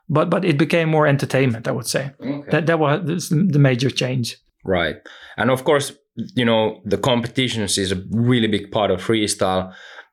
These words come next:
Speaker 2: but when I'm, uh, listening what you're saying and
Speaker 1: Mm-hmm.
Speaker 2: what, what was you doing in,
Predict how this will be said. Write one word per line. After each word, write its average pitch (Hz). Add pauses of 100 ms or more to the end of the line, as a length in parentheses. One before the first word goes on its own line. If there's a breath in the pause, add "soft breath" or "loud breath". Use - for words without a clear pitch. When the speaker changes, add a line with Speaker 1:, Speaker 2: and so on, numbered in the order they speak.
Speaker 2:
but 98 (600)
when 120
I'm, 117
uh, 101
listening 127
what 113
you're 135 (160)
saying 117
and 101
Speaker 1:
Mm-hmm. 135
Speaker 2:
what, 117
what 120 (300)
was 113
you 139
doing 117
in, 98